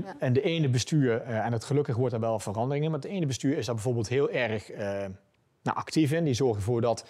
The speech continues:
Speaker 2: eh, jonge mensen die komen werken allerlei cursussen aangeboden krijgen. Ik was daar zelf ook altijd wel alert op. Ik zeg, "Goh, bij mij moesten ze altijd verplicht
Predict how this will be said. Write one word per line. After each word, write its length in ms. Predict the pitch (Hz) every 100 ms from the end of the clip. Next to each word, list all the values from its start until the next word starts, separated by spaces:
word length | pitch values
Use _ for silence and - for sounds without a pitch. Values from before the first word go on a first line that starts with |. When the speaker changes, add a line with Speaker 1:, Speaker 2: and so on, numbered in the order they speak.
| - - - -
Speaker 2:
eh, 360 | 117 104 117 135
jonge 200 | 139 120
mensen 340 | 123 120 107
die 80 | 117
komen 240 | 135 117
werken 360 | 120 123 131 135
allerlei 340 | 117 120 123
cursussen 380 | - 180 151 160
aangeboden 380 | 156 139 143 135
krijgen. 400 | 143 139 123 147
Ik 100 | 123
was 120 | 123
daar 100 | 110
zelf 240 | 113 104 -
ook 180 | 175
altijd 160 | 165 139
wel 280 | 143 147 147
alert 300 | 123 139 -
op. 120 | 127
Ik 60 | -
zeg, 140 | 107
"Goh, 220 | - 120
bij 140 | 131 127 135
mij 180 | 123 123
moesten 280 | 123 113 -
ze 60 | 170
altijd 360 | 175 151 117
verplicht 420 | - - 120 -